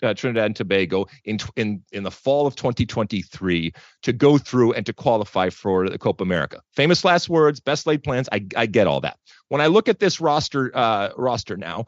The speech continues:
not a lot of surprises, although, uh, I'm sure that you mentioned the, you know, the fact that there are m-, missing players. And I look at this as an opportunity as opposed to a woe is me type of moment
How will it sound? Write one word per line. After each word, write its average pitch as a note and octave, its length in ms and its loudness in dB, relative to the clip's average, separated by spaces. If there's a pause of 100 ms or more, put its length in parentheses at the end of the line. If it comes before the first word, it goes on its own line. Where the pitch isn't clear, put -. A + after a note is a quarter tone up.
(320)
not G#3 200 2
a - 40 2
lot F#3 240 4
of F3+ 80 2
surprises, E3 680 2
although, D3+ 480 2
uh, C3 140 -4
I'm B2+ 100 -2
sure D#3+ 220 -2
that D3 140 0
you C3+ 100 0
mentioned B2+ 640 -4
the, B2 180 -6
you B2 80 -4
know, G#2+ 60 0
the G#2 80 -2
fact A#2+ 320 -2
that A2+ 100 0
there A#2+ 180 0
are B2+ 120 4
m-, B2+ 360 -2
missing C3+ 400 -2
players. C#3+ 460 -2 (140)
And D3 120 -2
I G#3+ 140 2
look E4 200 0
at F3+ 100 -2
this D#3+ 180 -2
as B2+ 120 0
an A#2+ 120 0
opportunity A2+ 800 -2
as F#2 100 0
opposed G#2 460 0
to A2 120 -2
a G2 60 2
woe G2+ 240 4
is F#2 140 -2
me G2+ 180 -2
type F#2 240 -2
of E2 140 -6
moment F#2 380 0